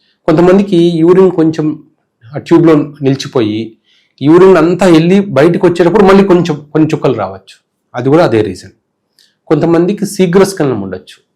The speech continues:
అంటే సెక్స్లో పాల్గొనగానే స్పెర్మ్ రిలీజ్ అయిపోతుంటుంది, దానికి కూడా ఇదే ప్రా-, కారణం ఉండొచ్చు.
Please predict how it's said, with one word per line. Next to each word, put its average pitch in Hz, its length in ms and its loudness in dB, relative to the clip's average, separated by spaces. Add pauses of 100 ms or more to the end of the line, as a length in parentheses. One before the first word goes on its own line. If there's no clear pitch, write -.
(260)
అంటే 202 360 -4 (340)
సెక్స్లో 175 440 0
పాల్గొనగానే 165 840 -2 (180)
స్పెర్మ్ 160 300 -2
రిలీజ్ 123 260 -4
అయిపోతుంటుంది, 98 520 -14 (320)
దానికి 135 280 0
కూడా 156 140 2
ఇదే 127 240 2
ప్రా-, - 320 -12
కారణం 104 280 -8
ఉండొచ్చు. 92 360 -18